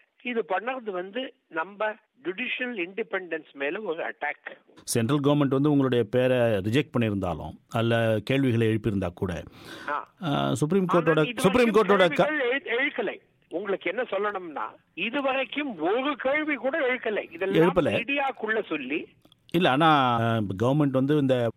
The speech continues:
Speaker 2: ஆ, உங்களுடைய நியமனத்தின் மீது collegium வந்து உங்க பேரை பரிந்துரைச்சு அனுப்புன அந்த, அந்த ப்ரொபோசல்ஸை government வந்து ஒரு கேள்வியை எழுப்பியிருக்காங்க.
Speaker 1: இல்லப்பா,
Speaker 2: ஆஹா.
Speaker 1: இல்லை, இல்லை, இல்லைங்கிறேன்.
Speaker 2: சரி, அப்புறம்
Speaker 1: query இல்லை, இது வரைக்கும் ஒரு query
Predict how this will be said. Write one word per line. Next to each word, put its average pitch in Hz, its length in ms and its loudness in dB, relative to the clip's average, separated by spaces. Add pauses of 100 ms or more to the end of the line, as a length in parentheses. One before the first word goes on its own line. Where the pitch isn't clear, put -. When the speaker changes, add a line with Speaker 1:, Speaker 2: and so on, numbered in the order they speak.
Speaker 2:
ஆ, 113 180 0
உங்களுடைய 107 640 2 (140)
நியமனத்தின் 110 600 0
மீது 107 420 0 (200)
collegium 113 460 0
வந்து 104 220 0
உங்க 101 560 -2
பேரை 135 380 2
பரிந்துரைச்சு 120 440 2
அனுப்புன 113 500 0
அந்த, 85 480 -4 (180)
அந்த 101 380 -2
ப்ரொபோசல்ஸை 131 840 0
government 123 320 2
வந்து 110 240 0
ஒரு 104 480 0 (160)
கேள்வியை 123 400 2
எழுப்பியிருக்காங்க. 277 420 0
Speaker 1:
இல்லப்பா, 226 480 -2 (100)
Speaker 2:
ஆஹா. 113 300 0
Speaker 1:
இல்லை, 254 240 -2
இல்லை, 226 480 -2
இல்லைங்கிறேன். 214 680 -4 (120)
Speaker 2:
சரி, 170 160 2
அப்புறம் 156 220 2
Speaker 1:
query 285 160 -4
இல்லை, 247 480 -2
இது 185 160 -4
வரைக்கும் 240 420 -4
ஒரு 240 320 0
query 294 240 0